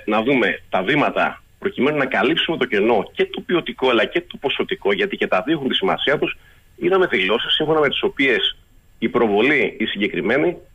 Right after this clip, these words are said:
έχει να κάνει με την ύπαρξη στο ελληνικό πλωστάσιο εκατόν πενήντα μαχητικών, ενώ από την άλλη, εκατόν σαράντα τέσσερα για την ακρίβεια, ενώ από την άλλη διακόσια εβδομήντα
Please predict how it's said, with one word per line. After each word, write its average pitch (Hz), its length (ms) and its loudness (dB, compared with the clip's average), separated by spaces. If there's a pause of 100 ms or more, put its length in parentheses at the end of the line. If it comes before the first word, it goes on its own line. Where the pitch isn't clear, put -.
(720)
έχει 143 260 -2
να 123 100 0
κάνει 143 400 -2 (380)
με 104 120 -2
την 110 180 2
ύπαρξη 131 320 0
στο 113 100 0
ελληνικό 107 280 0
πλωστάσιο 110 680 0
εκατόν 120 540 -2
πενήντα 120 360 2
μαχητικών, - 580 -2 (540)
ενώ 123 220 0
από 127 140 0
την 101 180 0
άλλη, 123 100 2
εκατόν 131 280 0
σαράντα 117 340 0
τέσσερα 107 300 0
για 82 120 -2
την 85 120 -4
ακρίβεια, 151 480 -2
ενώ 135 180 0
από 135 120 0
την - 160 0
άλλη 147 140 2
διακόσια - 560 0
εβδομήντα 131 580 0